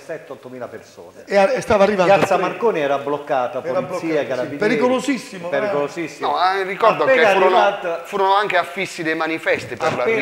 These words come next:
Speaker 3: l'arrivo.
Speaker 1: si aprirono le porte del treno,
Speaker 2: Bravo.
Speaker 1: ci fu uno scarico
Speaker 2: Allora,
Speaker 1: d'arance,
Speaker 2: Lello,
Speaker 1: tipo il carnevale
Speaker 2: sì.
Speaker 1: di Ivrea,
Speaker 2: No.
Speaker 1: e si chiudevano e si
Speaker 2: Allora,
Speaker 1: aprivano.
Speaker 2: no,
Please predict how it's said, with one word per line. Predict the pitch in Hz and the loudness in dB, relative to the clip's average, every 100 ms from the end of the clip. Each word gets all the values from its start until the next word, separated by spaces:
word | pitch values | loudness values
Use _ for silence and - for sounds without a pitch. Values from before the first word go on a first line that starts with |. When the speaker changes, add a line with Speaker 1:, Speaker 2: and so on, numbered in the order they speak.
| 131 | 0
Speaker 3:
l'arrivo. | 123 123 | -2 -2
Speaker 1:
si | 170 - - | -4 -12 -12
aprirono | 147 147 160 202 180 160 156 156 | -6 -6 -4 -6 -6 -6 -6 -4
le | 156 | -4
porte | 151 196 208 - 151 | -4 -4 -6 -6 -8
del | 143 131 | -8 -10
treno, | 165 160 135 131 139 - | -10 -8 -8 -10 -12 -14
Speaker 2:
Bravo. | 160 160 - | -10 -10 -8
Speaker 1:
ci | 208 | -10
fu | 220 | -10
uno | 196 160 156 165 | -12 -10 -8 -10
scarico | - 226 202 165 151 147 | -8 -6 -6 -6 -6 -4
Speaker 2:
Allora, | 151 147 247 208 | -2 0 0 -2
Speaker 1:
d'arance, | - - 214 | -4 -6 -4
Speaker 2:
Lello, | 202 220 190 | -2 0 0
Speaker 1:
tipo | 190 196 | 0 -4
il | |
carnevale | - 196 190 208 202 190 | -2 -2 -2 0 0 0
Speaker 2:
sì. | |
Speaker 1:
di | 185 | -4
Ivrea, | 185 190 156 143 151 - | -4 -6 -4 -4 -4 -8
Speaker 2:
No. | 220 220 190 | -8 -8 -4
Speaker 1:
e | 262 262 - - - | 2 2 0 -12 -16
si | - 208 | -16 -14
chiudevano | 180 202 233 - 240 | -12 -4 -4 -2 -6
e | |
si | 196 | -4
Speaker 2:
Allora, | 202 233 - 180 | 0 2 2 0
Speaker 1:
aprivano. | 175 165 | -2 -4
Speaker 2:
no, | 202 226 214 | 0 0 0